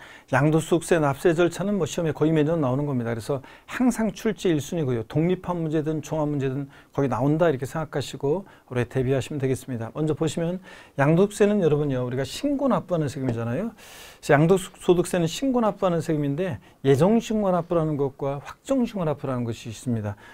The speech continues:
이 둘의 관계는 어떤 관계인지, 자, 예정신고 납부, 확정신고 납부 중에서 먼저 예정신고 납부라는 것을 한번 먼저 보도록 하겠습니다.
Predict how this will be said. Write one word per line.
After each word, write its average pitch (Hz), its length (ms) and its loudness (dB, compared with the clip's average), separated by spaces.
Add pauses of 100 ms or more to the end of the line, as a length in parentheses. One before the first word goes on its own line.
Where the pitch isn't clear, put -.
(120)
이 165 200 4
둘의 175 300 8
관계는 160 340 0
어떤 147 280 -4
관계인지, 113 500 -6
자, 113 180 -6
예정신고 180 560 2
납부, 156 240 -6
확정신고 156 520 -6
납부 139 420 -4 (360)
중에서 131 340 -2
먼저 151 380 0 (260)
예정신고 170 520 0
납부라는 143 420 -4
것을 117 200 -8
한번 123 280 -4
먼저 117 240 -4
보도록 123 500 -8
하겠습니다. 113 480 -6